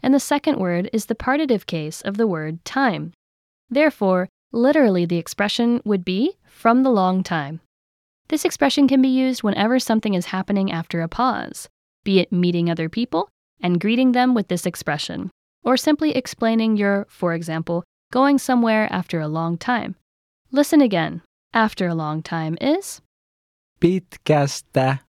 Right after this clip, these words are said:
Speaker 2: aikaa. Pitkästä aikaa.
Speaker 1: Then comes the phrase, "a party with the whole family."
Speaker 2: Juhlat koko suvun kesken.
Speaker 1: The first word means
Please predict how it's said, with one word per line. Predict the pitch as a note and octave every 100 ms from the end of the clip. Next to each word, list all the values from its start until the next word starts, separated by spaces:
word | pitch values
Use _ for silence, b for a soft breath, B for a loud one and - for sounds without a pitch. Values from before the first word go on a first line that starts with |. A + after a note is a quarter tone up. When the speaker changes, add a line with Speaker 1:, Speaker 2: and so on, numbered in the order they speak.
| _ -
Speaker 2:
aikaa. | C3+ C3 A#2 F2 - - D2+ A#1+ G1+ - _ _ _ _ _ _ _ _ _ _ _ _ -
Pitkästä | G#3+ - C3 - A2
aikaa. | G2+ D#2+ - - G2 _ _ _ _ _ _ G3+
Speaker 1:
Then | A3 F4+ D#4
comes | G#3 -
the |
phrase, | E3+ D#3+ D#3 F3 - _ _ _ -
"a |
party | - C4 C#4 D#4+
with | C4+ -
the | E3+
whole | F#3 A3
family." | - F3+ D3+ D3 C3+ - _ _ _ _ _ _ _ _ -
Speaker 2:
Juhlat | F#3+ F3 D3+
koko | C#3+ C#3+
suvun | C#3 D3 A2+ F2+
kesken. | E2+ - - - - _ _ _ _ _ -
Speaker 1:
The | C4
first | E4+ F4 -
word | A#3+ G3+
means | G3 F#3 F#3+